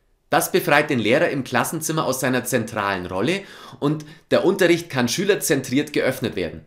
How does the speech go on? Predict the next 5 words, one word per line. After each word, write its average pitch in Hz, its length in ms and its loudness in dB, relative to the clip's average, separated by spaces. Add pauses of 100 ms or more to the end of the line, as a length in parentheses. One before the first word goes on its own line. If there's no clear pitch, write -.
(320)
In 135 140 0
zahlreichen 160 580 2
Übungs- 185 400 -2
und 151 80 -2
Sozialformen 160 1000 0